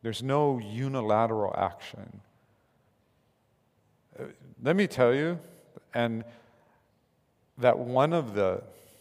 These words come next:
the, like, threats, and it's a kind of an unexpected threat because it comes from a good heart. One of the threats to, to a plan like this, where the,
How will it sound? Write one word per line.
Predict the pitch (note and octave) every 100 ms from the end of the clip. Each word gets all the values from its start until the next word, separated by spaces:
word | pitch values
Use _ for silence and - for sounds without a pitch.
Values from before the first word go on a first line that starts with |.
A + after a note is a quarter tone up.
| _ _ _ -
the, | G2 - _ _ _ _ _ _ _ _ -
like, | G#2 - A2 _ _ _ _ _ _ _ _ _ -
threats, | G#2 A#2+ C3 - - - - - _ _ _ _ _
and | A2+ A#2
it's | -
a | A2
kind | - C#3+
of | D#3
an | B2 -
unexpected | B2 C3+ C#3 - - A#2 - B2 -
threat | - A2+ B2+ - - - - -
because | B2 C3 B2
it | -
comes | - B2+ C3
from | - B2+ A#2
a |
good | F#2 A2 A2+
heart. | F#2+ F2 F#2 A2 - - _ _ _ _ _ _ _ _
One | B2+ E3
of | F#3
the | D#3
threats | - - G#2 A2+ A2 - - - - _ _ _ _ _
to, | - A#2+ G2+ F#2+ A2 _ _ _ -
to | B2
a |
plan | G#2 - A2+ A2 A#2
like | A#2 A#2 A#2
this, | A#2 A#2 - - -
where | G#2
the, | G2 F2+